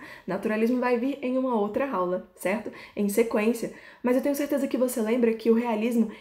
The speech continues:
ele funcionou pra trabalhar uma análise social. Eu quero trabalhar com o quê? Com a, a visão do, do que é o determinismo, que o ser humano, ele é ruim,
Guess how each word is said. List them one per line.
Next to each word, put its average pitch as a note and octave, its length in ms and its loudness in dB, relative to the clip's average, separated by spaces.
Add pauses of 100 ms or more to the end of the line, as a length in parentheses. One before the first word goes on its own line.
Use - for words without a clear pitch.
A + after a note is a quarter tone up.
(140)
ele A3+ 180 4
funcionou A#3 580 -2
pra A3 120 -2
trabalhar G#3 600 -2
uma G#3+ 200 0
análise G#3 560 -2 (200)
social. F#3 1300 -2 (220)
Eu G#3+ 60 -2
quero A#3+ 220 0
trabalhar G#3+ 540 -2
com A#3 120 2
o A3+ 60 0
quê? G#3 180 0
Com G3+ 160 -6
a, - 140 -4
a G3+ 80 -4
visão G3+ 280 0
do, G#3+ 200 0
do G3 140 -4
que C4 200 -4
é C4 60 -2
o A#3+ 80 -4
determinismo, A#3 840 0 (280)
que A#3 100 0
o G#3+ 40 4
ser A3+ 200 4
humano, A3 340 0
ele A3 120 2
é G3+ 60 0
ruim, G#3 600 -2